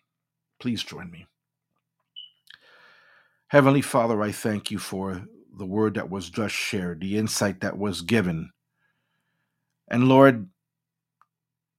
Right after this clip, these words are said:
I really pray that these insights were a blessing to all those who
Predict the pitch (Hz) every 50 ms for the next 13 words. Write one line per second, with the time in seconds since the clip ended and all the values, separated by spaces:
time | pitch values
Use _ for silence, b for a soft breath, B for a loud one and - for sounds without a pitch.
0 | _ _ _ _ _ _ _ _ _ _ _ _ _ _ _ _ _ _ _ -
1 | - 135 131 139 147 143 135 - - - - 147 135 127 117 117 110 104 87 -
2 | - 101 120 127 120 - 127 123 120 - - - 110 101 95 92 - 101 98 101
3 | 98 95 92 107 117 113 110 - - 95 90 82 - - - 101 92 92 101 104
4 | 107 110 110 98 113 110 110 104 101 101 90 - - - - 107 104 101 98 92
5 | 90 -